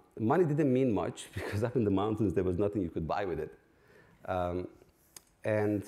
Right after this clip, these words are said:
like, give you an e-, example, if somebody's, we all have hundred, two hundred, three hundred sheep, and that's your wealth, that's what you grow, that's what you bring food for your family. If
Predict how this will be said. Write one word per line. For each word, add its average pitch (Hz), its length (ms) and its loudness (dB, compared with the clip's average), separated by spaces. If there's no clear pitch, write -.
like, 120 200 0
give 165 120 4
you 156 80 4
an 131 160 6
e-, - 40 -4
example, 117 500 2
if 113 120 0
somebody's, 156 880 -2
we 131 100 2
all 127 120 4
have 113 260 2
hundred, 107 460 -2
two 110 120 -4
hundred, 101 340 -4
three 101 120 -6
hundred 92 220 -8
sheep, 95 280 -12
and 107 100 0
that's - 380 -2
your 95 160 -2
wealth, 87 340 -4
that's 92 200 -6
what 95 100 -2
you 85 60 -4
grow, 87 280 -4
that's - 200 -12
what 87 160 -8
you 87 360 -6
bring 92 180 0
food 117 220 -2
for 101 120 -2
your 92 100 2
family. 120 420 0
If 135 160 2